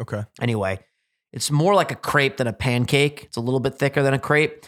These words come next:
Speaker 2: but they're big, really big, like a huge plate. I got blueberry, strawberry, banana.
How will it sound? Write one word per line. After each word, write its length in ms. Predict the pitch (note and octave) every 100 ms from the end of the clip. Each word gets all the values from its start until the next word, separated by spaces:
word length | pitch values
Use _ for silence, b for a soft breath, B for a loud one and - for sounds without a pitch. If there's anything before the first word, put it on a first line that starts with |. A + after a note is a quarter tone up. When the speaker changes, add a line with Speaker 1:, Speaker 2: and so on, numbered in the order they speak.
| B
Speaker 2:
but 140 | - B2+
they're 260 | A2+ G2+ - C3 -
big, 400 | D#3+ B2 F#2 - _ _
really 440 | A2+ A#2 D#3 D3+
big, 160 | C#3+ B2+
like 120 | A2+
a 100 | A#2+ -
huge 420 | - F3 F#3 -
plate. 460 | - D3 C#3 C#3 _ _ _ _ _ _ _
I 80 | A#2
got 400 | C3+ C3 B2 - B2+
blueberry, 580 | C3 D#3+ D#3 D#3 D#3 D3
strawberry, 680 | - C#3+ C#3 C3 C3+ C3+
banana. 520 | A#2+ A#2+ A#2+ C#3 E3+